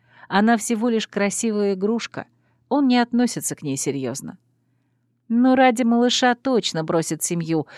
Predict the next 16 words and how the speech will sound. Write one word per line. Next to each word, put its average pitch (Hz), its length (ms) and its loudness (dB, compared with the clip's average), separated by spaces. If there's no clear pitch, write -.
думала 175 360 0
Виктория, 180 500 0
двадцатилетняя 170 720 -2
студентка, 175 520 -2
которая 175 380 -2
была 170 260 0
безумно 202 580 0
влюблена 175 480 -2
в 160 60 -6
женатика. 160 560 -8
Но 233 160 4
из 240 120 2
роддома 220 520 0
её 156 160 -2
встречали 170 480 -2
родители, 185 640 -2